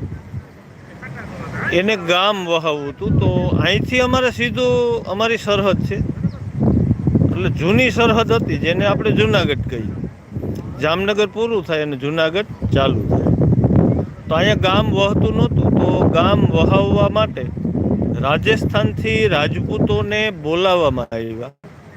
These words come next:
જામસાહેબ બાપુ દ્વારા. અને અહીં બોર્ડર ઉપર આમ તો રાજપૂતો કાયમ લડતા લડતા શહીદ થઈ જતા અને વીરગતિ પામતા, પણ છેલ્લે જ્યારે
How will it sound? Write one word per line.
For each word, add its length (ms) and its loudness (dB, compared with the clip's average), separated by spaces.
જામસાહેબ 560 0
બાપુ 360 0
દ્વારા. 460 0
અને 320 2
અહીં 300 2
બોર્ડર 420 2
ઉપર 300 -2
આમ 220 4
તો 120 -2
રાજપૂતો 540 2
કાયમ 400 0
લડતા 500 0
લડતા 440 -2
શહીદ 440 -2
થઈ 240 2
જતા 400 0
અને 240 4
વીરગતિ 580 0
પામતા, 460 -2
પણ 260 -4
છેલ્લે 380 2
જ્યારે 400 2